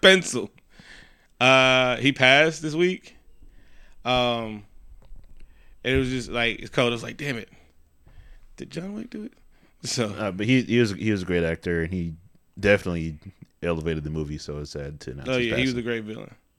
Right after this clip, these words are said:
Speaker 1: Um, and he was kinda right. Um,
Speaker 2: But in, uh, lighter John Wick news, there's gonna be a John Wick comic book
Speaker 1: Dope sauce.
Speaker 2: with, uh, written by Greg Pak, the dude who brought us Planet Hulk.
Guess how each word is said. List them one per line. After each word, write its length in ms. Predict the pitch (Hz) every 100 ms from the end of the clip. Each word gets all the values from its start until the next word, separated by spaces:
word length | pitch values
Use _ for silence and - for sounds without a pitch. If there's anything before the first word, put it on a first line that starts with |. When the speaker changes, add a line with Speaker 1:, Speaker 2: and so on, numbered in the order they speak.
| _ _ - _ 123
Speaker 1:
Um, 600 | 123 123 117 113 107 107 _ _ _ -
and 100 | 208
he 60 |
was 80 | 208
kinda 220 | - 139
right. 300 | 113 101 - - _ - - - -
Um, 680 | 147 147 143 143 135 127 120 - -
Speaker 2:
But 240 | 113 107
in, 160 | 110 101
uh, 180 | 92
lighter 300 | 82 110 143
John 220 | 90 90 87
Wick 160 | 82
news, 280 | 85 85 -
there's 140 | 80
gonna 160 | - 82
be 120 | 80
a 40 | 78
John 220 | 78 80
Wick 160 | 76
comic 240 | 85 92 92
book 180 | 82 - _ _ - _ _ _ 131
Speaker 1:
Dope 280 | 113 113 123
sauce. 420 | 131 120 147 - -
Speaker 2:
with, 240 | 92 92 -
uh, 40 | -
written 200 | 95 90
by 100 | 82
Greg 220 | 80 82
Pak, 300 | - 92 90
the 80 | -
dude 180 | 73 82
who 60 | 78
brought 180 | 76 78
us 100 | 73
Planet 260 | - 76
Hulk. 260 | 73 90